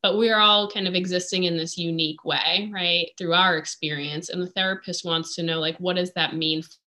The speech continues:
for you? Someone that identifies as non-binary, like, say there's two people, their experiences could be entirely different existing in the world and in their feelings and responses to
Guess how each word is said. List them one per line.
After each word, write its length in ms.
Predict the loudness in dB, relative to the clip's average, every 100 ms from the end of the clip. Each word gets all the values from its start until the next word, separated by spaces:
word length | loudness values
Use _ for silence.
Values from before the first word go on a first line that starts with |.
| _
for 80 | -8
you? 520 | -6 -4 -4 -6 -8 -8
Someone 840 | -6 -4 -2 0 2 0 -2 -4
that 380 | 0 2 2 2
identifies 560 | 0 2 0 0 -2 -2
as 160 | -4
non-binary, 1000 | -2 -2 -2 0 2 0 -2 -4 -4 -4
like, 120 | -4 -4
say 140 | -2
there's 240 | -2 -2 -4
two 180 | -6
people, 640 | -6 -6 -8 -6 -4 -4 -2
their 140 | 0 2
experiences 800 | 0 -4 -6 -4 -6 -8 -12 -12
could 220 | -12 -12
be 160 | -10 -10
entirely 600 | -10 -10 -10 -10 -10 -8
different 600 | -10 -10 -10 -8 -8 -8
existing 540 | -8 -6 -8 -8 -10 -8
in 100 | -8
the 100 | -8
world 560 | -6 -6 -6 -6 -8
and 320 | -8 -6 -8 -8
in 180 | -6 -2
their 180 | -2 -4
feelings 540 | -2 -2 -2 -4 -6
and 140 | -8 -6
responses 760 | -8 -8 -8 -8 -8 -10 -10 -10 -8
to 480 | -6 -4 -4 -6